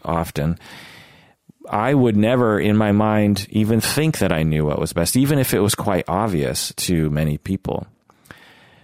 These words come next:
Not because I'm stupid or I don't learn from experience, but because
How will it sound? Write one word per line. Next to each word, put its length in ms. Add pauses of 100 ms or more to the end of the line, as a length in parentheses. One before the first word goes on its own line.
(260)
Not 260
because 460
I'm 160
stupid 680
or 380 (180)
I 520
don't 240
learn 480
from 560
experience, 640
but 300
because 640